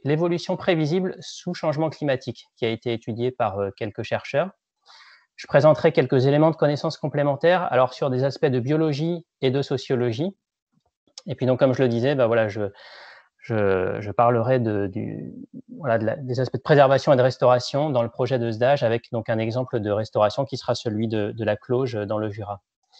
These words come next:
Alors tout d'abord, qu'est-ce qu'un cours d'eau intermittent ? Euh, donc les cours d'eau intermittents peuvent se définir comme des rivières qui cessent périodiquement de s'écouler sur une partie ou la totalité de leur parcours.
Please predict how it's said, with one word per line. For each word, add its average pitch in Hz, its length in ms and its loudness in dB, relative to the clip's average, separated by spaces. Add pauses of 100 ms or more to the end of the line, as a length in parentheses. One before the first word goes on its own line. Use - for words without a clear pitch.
(680)
Alors 123 200 6
tout - 120 0
d'abord, 165 500 6 (420)
qu'est-ce 180 200 2
qu'un 147 120 4
cours 143 220 0
d'eau 147 80 2
intermittent ? 127 480 2 (500)
Euh, 104 500 -6
donc 107 180 -12
les 127 80 -6
cours 151 180 -2
d'eau 151 60 2
intermittents 143 540 2
peuvent 151 220 -4
se - 140 -6
définir 147 560 -2
comme 143 320 2 (220)
des 117 120 2
rivières 147 440 0
qui - 140 -14
cessent - 260 -2
périodiquement 156 640 0
de 131 100 2
s'écouler 143 580 -2 (520)
sur - 240 0
une 180 140 4
partie 180 560 0 (260)
ou 139 100 -2
la 127 140 4
totalité 160 560 2
de 160 100 6
leur 151 160 4
parcours. - 560 0